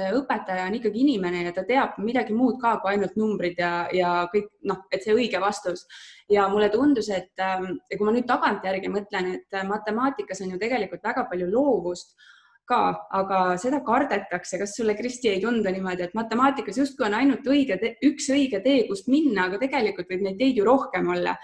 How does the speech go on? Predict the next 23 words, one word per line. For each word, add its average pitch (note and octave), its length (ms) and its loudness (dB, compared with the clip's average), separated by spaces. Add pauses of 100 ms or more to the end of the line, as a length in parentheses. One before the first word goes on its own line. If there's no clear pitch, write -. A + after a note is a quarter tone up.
(340)
Aga G3 320 0 (400)
see, G#3 380 6 (540)
noh, G#3+ 200 -2
mulle, A3 200 4 (460)
mulle B3 220 8
endale C4 280 4
vähemalt G#3 240 0
tundub, C4 280 6
et A3+ 120 2
mingid C4 280 6
õpetajad G#3 440 -2
on F#3+ 80 -2
valinud, A#3 420 2
et F3+ 180 -6
see C#4 220 4
tee G#3 180 6
on G#3+ 140 2
õige C4+ 360 4
ja F3+ 120 0
siit C4+ 260 2
peavad F#3+ 280 0
kõik A#3 220 -4
minema. F3 400 0